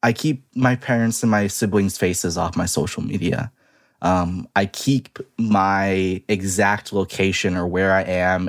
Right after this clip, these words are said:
out and about in the day, um, off social media unless I want to have people come and, like, I want to connect with people. Um,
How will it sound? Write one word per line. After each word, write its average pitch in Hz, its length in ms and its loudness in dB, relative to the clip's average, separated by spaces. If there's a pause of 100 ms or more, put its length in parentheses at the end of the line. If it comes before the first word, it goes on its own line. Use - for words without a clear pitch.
(140)
out 98 200 2
and 92 100 -2
about 90 340 2
in 92 100 -6
the 90 60 -8
day, 92 500 0 (420)
um, 90 360 0
off 95 200 2
social - 360 -2
media 92 360 2
unless 87 320 -2
I 90 80 2
want 92 580 0
to 92 260 -2 (280)
have 92 320 0
people 90 260 -2
come 90 320 0
and, 87 100 -2
like, 87 140 -6
I 87 80 0
want 90 280 2
to 90 120 0
connect 90 300 -2
with - 80 -12
people. - 400 -10 (540)
Um, 82 480 -2